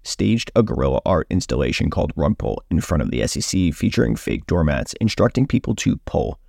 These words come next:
to highlight victims of crypto rug pulls and perceived S E C inaction. OrdSwap warns its domain is compromised and says not to connect. Nouns dao prepares its second fork as community members exhibit distaste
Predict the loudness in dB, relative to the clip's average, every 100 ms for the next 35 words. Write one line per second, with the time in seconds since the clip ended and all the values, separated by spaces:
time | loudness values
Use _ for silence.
0 | _ -6 -4 0 0 0 0 -2 0 0
1 | 2 0 0 0 2 2 0 -2 -2 -2
2 | 0 -2 -2 -4 0 0 -2 -8 -4 -4
3 | -2 -2 -2 0 -2 -2 -4 -6 _ _
4 | -20 _ _ _ 4 4 4 2 2 2
5 | 0 2 2 2 2 4 4 4 0 -2
6 | 0 0 2 2 2 0 0 0 0 -2
7 | -2 -4 -8 -2 0 0 -2 -10 _ -20
8 | _ _ -2 0 2 2 4 4 4 2
9 | 2 2 2 -2 -2 -8 -2 -2 -2 -4
10 | -4 -2 -2 -2 -2 -2 2 4 4 4
11 | 4 4 4 4 0 -4 -6 -6 -6 -6
12 | 0 2 2